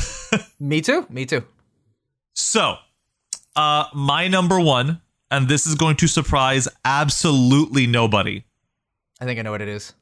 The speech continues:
Speaker 1: Of course you do. It's Batman versus Superman.
Speaker 2: What?
Speaker 1: Oh, yeah.
Speaker 2: I, wait, did you at any time say Amazing Spider-Man two?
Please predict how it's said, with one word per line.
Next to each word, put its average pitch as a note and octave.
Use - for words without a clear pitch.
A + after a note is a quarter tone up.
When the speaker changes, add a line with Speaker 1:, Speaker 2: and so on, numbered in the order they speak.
Speaker 1:
Of -
course G#3+
you A#2+
do. F#2
It's -
Batman D3+
versus B2
Superman. -
Speaker 2:
What? G#3
Speaker 1:
Oh, C3+
yeah. F#2+
Speaker 2:
I, C#4+
wait, G3+
did G3+
you F4+
at -
any A#3+
time A3+
say A#3
Amazing F3+
Spider-Man E3+
two? F3+